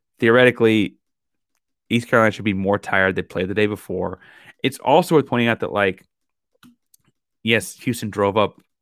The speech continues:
four hours to go play this game, five hours to go play this game, but they did it on Thursday,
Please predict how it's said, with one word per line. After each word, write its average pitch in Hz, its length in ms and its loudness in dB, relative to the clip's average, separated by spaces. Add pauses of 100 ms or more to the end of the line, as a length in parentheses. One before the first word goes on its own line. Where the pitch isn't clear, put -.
(300)
four 104 200 2
hours 95 300 2
to - 80 -16
go 98 100 -4
play 101 240 -4
this 90 140 -8
game, 95 160 -10
five 92 240 -4
hours 95 160 -2
to 92 40 -10
go 87 60 -8
play 120 140 0
this 110 80 0
game, 98 160 -6
but - 140 -10
they 98 80 -6
did 110 180 0
it 107 120 -2
on 92 380 -6
Thursday, 107 600 2